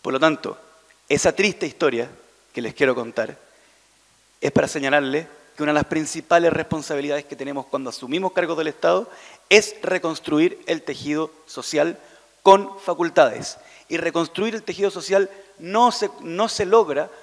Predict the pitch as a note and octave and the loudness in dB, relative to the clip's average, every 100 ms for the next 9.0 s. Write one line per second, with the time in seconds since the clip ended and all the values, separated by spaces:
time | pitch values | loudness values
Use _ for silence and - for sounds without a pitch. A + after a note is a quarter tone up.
0 | - D#3 - F#3+ F3 E3+ F3+ E3+ D3+ - | -10 -10 -6 -8 -6 -10 -12 -14 -8 -4
1 | F3 F3 F3+ F3+ D#3+ D#3 F3+ - F3 D#3 | 0 0 0 2 2 2 0 0 -4 -4
2 | D#3+ D#3 D3+ D#3 E3 - - - C#3 - | 0 2 2 0 -4 -10 -20 -12 -10 -6
3 | A#3 F#3 C3+ - - _ - F#3+ G3 C#3+ | -4 -2 -4 -10 -20 _ 2 6 8 6
4 | D3 F#3+ G3+ F#3 D#3+ - E3+ F3 D#3+ F3 | 4 4 4 2 -2 -4 -4 -4 -2 -2
5 | D#3+ D3+ F3+ A#2+ - - _ _ _ - | -2 -4 -4 -4 -8 -20 _ _ _ -2
6 | C#3 D3+ C#3+ C3+ G#3+ G#3+ D3+ C#3 C#3 C3+ | -2 0 0 4 4 4 2 2 0 0
7 | C#3+ C#3 C3 D3 C#3 D3+ F#3+ F3+ D3+ C3+ | -4 -4 -6 -8 -8 -4 -4 -4 -8 -10
8 | - - - C#3+ C#3 - G3+ G#3 C#3 | -14 -20 -18 -14 -12 -10 -6 -4 -6